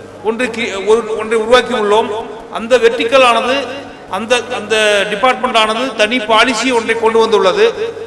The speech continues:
அந்த பாலிசி முறைப்படி இந்த மு-, முறைகளை மிகவும் சீர்திருத்தி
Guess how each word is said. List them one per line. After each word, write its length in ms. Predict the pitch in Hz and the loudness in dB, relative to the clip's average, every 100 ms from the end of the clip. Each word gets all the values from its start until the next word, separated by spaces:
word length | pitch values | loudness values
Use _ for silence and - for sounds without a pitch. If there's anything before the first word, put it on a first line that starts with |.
| - | -10
அந்த 240 | 190 233 262 | -6 -2 -2
பாலிசி 560 | 220 240 269 262 277 208 226 | 2 2 2 -2 -4 -6 -4
முறைப்படி 420 | 233 247 240 262 285 269 277 277 - 202 | 0 0 0 0 0 -4 -10 -14 -16 -10
இந்த 160 | 220 220 220 214 220 240 - 208 | -2 0 0 -2 -6 -12 -10 -8
மு-, 160 | 190 180 | -6 -2
முறைகளை 460 | 226 262 262 262 | 0 2 2 2
மிகவும் 420 | 220 220 247 262 | 2 0 0 -2
சீர்திருத்தி 680 | 254 269 277 247 240 254 254 | -2 -6 -4 -4 -4 -4 -4